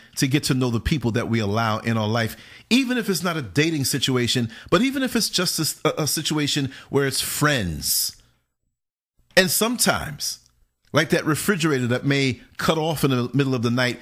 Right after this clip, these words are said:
because, because of a power outage that happened while you were sleeping, the good food can become spoiled overnight. So we gotta keep checking up on the energy of the people that we allow in our life.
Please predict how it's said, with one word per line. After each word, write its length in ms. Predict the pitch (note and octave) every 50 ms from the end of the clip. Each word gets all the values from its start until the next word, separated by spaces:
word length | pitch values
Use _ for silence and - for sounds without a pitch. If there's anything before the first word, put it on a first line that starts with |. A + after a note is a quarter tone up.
| - - -
because, 420 | C3 C3 - - D3 C3 A#2+ - -
because 240 | - B2 - D#3+ B2
of 60 | B2+
a 60 | A2+ A2
power 420 | - - - - G3+ G#3+ G3+ F3 -
outage 440 | - C3 B2 A#2+ A#2+ A#2+ A2 - - - -
that 140 | - C#3 C#3
happened 380 | B2+ A#2 D3 C#3+ B2+ C#3 C3 B2
while 120 | B2 A#2+
you 120 | A#2+ A#2 A2
were 60 | A2
sleeping, 640 | - - - - G#3 A#3 - - C#3 A#2 A2 G2 - - - -
the 100 | - C#3
good 300 | C3+ A2 G#2 E3+ G#3+ F#3
food 300 | - - D3+ D3+ C#3+ A#2+
can 100 | - D#3
become 340 | C3 C3 A#2 - - C#3 C3 A#2
spoiled 640 | - - - - E3 E3+ D#3 C#3 A#2 A2 G#2+ G2+ G2 - - _ _ _ _ _ _ _ - -
overnight. 440 | D#3+ D3+ C#3 C#3+ C#3+ D3+ D3 G#2+ - - - _ _ _ _ _ _ _ _ _ _ -
So 140 | - - E3+
we 160 | E3 G#3 C4
gotta 220 | C4+ B3+ A3+ G#3 F#3+
keep 280 | G3 - G#3+ - -
checking 360 | - - - G#3 G3 - F#3
up 200 | G#3 G#3 G3+ -
on 180 | E3 E3 D#3+ D3+
the 160 | D#3 D#3 D3+ -
energy 400 | - G3+ G#3 G3 E3+ C3 B2 D3+
of 80 | D3 C3
the 80 | C3 C3
people 480 | - - G#3+ G3 - D3 C#3 C3 - - - -
that 100 | - C#3
we 160 | C#3 C#3+ D3+ D3+
allow 440 | C#3 B2+ C3 D3 D#3 D#3+ D#3 D#3
in 220 | - - D3 D3 C#3+
our 140 | C#3 C3 B2
life. 500 | B2 C3 C3 G#2+ - - - - -